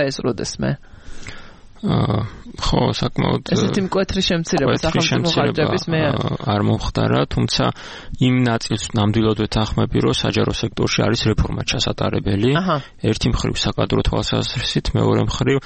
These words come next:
Speaker 2: უფრო მეტი ეფექტიანობის ზრდით, იმიტომ მე ვფიქრობ, რომ უფრო, ა, სწორი მიდგომებით, ანუ შიდა მობილიზების შემთხვევაში უფრო კარგი შედეგები შეიძლება იქნეს მიღებული,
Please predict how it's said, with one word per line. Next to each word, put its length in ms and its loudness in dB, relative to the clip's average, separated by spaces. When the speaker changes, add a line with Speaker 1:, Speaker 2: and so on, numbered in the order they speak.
Speaker 2:
უფრო 240 2
მეტი 300 0
ეფექტიანობის 800 0
ზრდით, 380 -2
იმიტომ 320 0
მე 140 4
ვფიქრობ, 480 -2
რომ 240 2
უფრო, 260 2
ა, 420 2
სწორი 480 2
მიდგომებით, 640 0
ანუ 160 2
შიდა 480 2
მობილიზების 680 -2
შემთხვევაში 800 2
უფრო 240 2
კარგი 400 -2
შედეგები 480 -2
შეიძლება 500 0
იქნეს 380 -4
მიღებული, 560 2